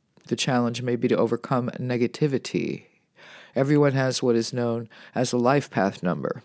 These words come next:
and there are pages and pages of reports and analysis online with information about your life path number and your number seven year.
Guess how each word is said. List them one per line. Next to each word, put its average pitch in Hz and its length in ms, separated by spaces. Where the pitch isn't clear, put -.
and 127 300
there 110 100
are 107 160
pages 117 480
and 107 100
pages - 440
of 117 100
reports 143 500
and 101 140
analysis 120 760
online 127 680
with 143 200
information 123 580
about 107 260
your 107 100
life 120 300
path - 240
number 135 340
and 190 180
your 180 500
number 117 220
seven 110 340
year. 147 360